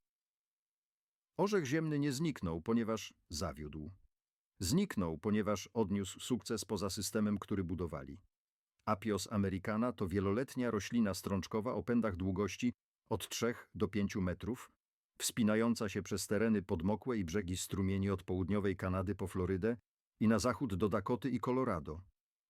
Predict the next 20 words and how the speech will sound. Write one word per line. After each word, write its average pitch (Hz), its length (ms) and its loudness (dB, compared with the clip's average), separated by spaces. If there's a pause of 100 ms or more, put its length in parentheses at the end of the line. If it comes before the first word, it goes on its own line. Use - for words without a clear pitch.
Jadalnymi 131 500 6
częściami 131 460 2
są 120 220 4
bulwy, 107 360 4
które 98 260 2
tworzą 113 340 2
się 101 140 0
wzdłuż 92 360 -2
podziemnych 113 560 2
kłączy, 120 560 2 (420)
w 85 80 -4
łańcuchach, 110 680 0 (120)
jak 95 260 0
koraliki 104 540 2
na 107 100 4
sznurku. 98 580 -2 (680)
Przy - 140 2
nawet 156 320 4
podstawowej 139 680 0
uprawie 95 580 0